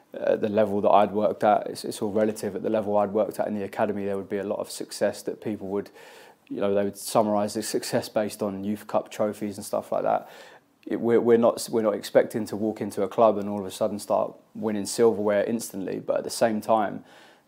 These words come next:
the, the standards that you set for all of the staff around the building, all of the players on a daily basis,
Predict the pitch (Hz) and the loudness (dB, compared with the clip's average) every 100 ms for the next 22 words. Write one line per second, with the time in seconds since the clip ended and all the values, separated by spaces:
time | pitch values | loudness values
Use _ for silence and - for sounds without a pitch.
0 | - 107 107 104 - - - 123 117 113 | 0 2 4 0 -4 -8 0 4 4 4
1 | 104 104 - 101 - 113 - - - 107 | 0 -2 -4 -4 2 2 2 -4 -6 -2
2 | 101 101 - - 123 113 101 - 107 107 | 0 -2 -4 -2 0 0 -2 2 4 4
3 | 101 104 101 95 107 104 101 101 - 123 | 2 -2 -4 -4 -4 -2 -4 -6 -6 -4
4 | 107 104 - 110 104 101 101 - 107 104 | -2 -4 0 0 0 -4 -6 0 0 0
5 | 98 104 101 101 87 | 0 0 -2 -8 -10